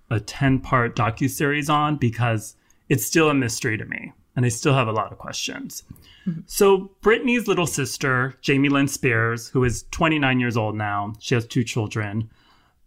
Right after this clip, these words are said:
Speaker 1: Um, she's kind of known for being,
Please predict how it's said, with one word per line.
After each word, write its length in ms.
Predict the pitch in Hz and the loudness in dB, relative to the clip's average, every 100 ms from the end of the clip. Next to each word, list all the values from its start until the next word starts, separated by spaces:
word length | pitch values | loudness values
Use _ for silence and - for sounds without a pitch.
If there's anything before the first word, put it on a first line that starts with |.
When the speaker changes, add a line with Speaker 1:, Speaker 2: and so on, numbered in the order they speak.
| - | 2
Speaker 1:
Um, 480 | 120 113 117 117 - | 4 4 2 -2 -6
she's 240 | - - 220 | -2 0 2
kind 240 | - 262 | 2 2
of 80 | 240 | 2
known 600 | 175 165 160 160 160 165 | 2 4 2 2 0 -2
for 240 | 160 - 147 | -4 -2 -4
being, 840 | 123 143 139 135 135 135 135 139 | -2 0 2 2 0 -4 -6 -10